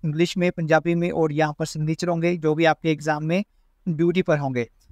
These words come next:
तो इस तरह कुछ और, अ, जो इंस्ट्रक्शन है, वो भी यहाँ पर बताई गई हैं। आप इंस्ट्रक्शंस को भी पढ़ सकते हैं, स्टडी कर सकते हैं कि यहाँ पर आप अपना जो नेम, फादर नेम, मदर नेम, जो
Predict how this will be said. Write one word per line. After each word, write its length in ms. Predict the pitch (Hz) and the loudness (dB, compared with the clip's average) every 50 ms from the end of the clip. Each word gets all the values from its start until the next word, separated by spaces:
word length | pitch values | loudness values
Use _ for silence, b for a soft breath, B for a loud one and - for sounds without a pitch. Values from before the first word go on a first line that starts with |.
| - - - | -10 -2 0
तो 140 | 202 202 | 2 2
इस 160 | 208 233 214 - | 2 2 0 0
तरह 180 | 233 226 220 | 0 0 0
कुछ 220 | 208 240 208 - 233 | 0 -2 -4 -4 -4
और, 340 | - - 190 190 196 202 | -2 0 2 2 2 2
अ, 260 | 196 - 190 180 175 175 | 0 0 2 2 2 2
जो 200 | 160 185 180 180 | 0 -2 -2 -4
इंस्ट्रक्शन 400 | 170 - - 180 - - 196 196 | -4 -4 -6 -6 -4 -4 -2 -2
है, 80 | 196 | -2
वो 160 | 185 160 175 | -2 -4 -6
भी 140 | 170 180 180 | -4 -2 -2
यहाँ 160 | 175 175 170 | 0 0 0
पर 120 | 165 180 175 | 0 -2 -2
बताई 300 | 156 170 - 165 160 165 | -2 -2 0 2 2 2
गई 180 | 160 170 170 | 2 0 0
हैं। 80 | 170 170 | 2 2
आप 180 | 165 160 - 175 | 0 0 -2 -4
इंस्ट्रक्शंस 440 | 160 - - 156 - - 170 160 | -6 -4 -4 -4 -4 -4 -6 -6
को 120 | - - 165 | -2 -2 -2
भी 100 | 156 175 | -2 -2
पढ़ 220 | - - 160 160 | -2 -2 -2 -2
सकते 240 | 156 165 - - 165 | -2 -6 -8 -6 -4
हैं, 80 | 160 160 | -4 -4
स्टडी 280 | - - 156 156 165 | -2 -2 0 0 0
कर 120 | - 165 156 | 0 0 0
सकते 300 | 143 156 151 147 160 160 | 0 -2 -2 -2 -2 -2
हैं 160 | 165 165 165 - _ _ _ - _ _ - - - | -2 -2 -4 -8 _ _ _ -20 _ _ -16 -6 0
कि 60 | - | 2
यहाँ 380 | 175 180 180 165 165 165 175 180 | 2 4 4 6 6 4 4 4
पर 120 | 165 180 | 4 4
आप 180 | 175 170 170 - | 4 4 4 2
अपना 320 | 175 175 - 170 170 170 | -2 -4 -2 0 0 0
जो 140 | 170 160 170 | 2 0 0
नेम, 280 | 170 160 156 165 165 170 | 0 0 0 0 0 -2
फादर 280 | - 165 156 151 160 | -2 -2 -2 -2 0
नेम, 220 | 160 160 160 156 156 | -2 -2 -2 -2 -2
मदर 180 | 151 147 160 | -2 -4 -4
नेम, 260 | 160 160 160 165 160 147 | -2 -2 -2 -2 -2 0
जो 260 | 156 160 160 165 | 0 0 0 0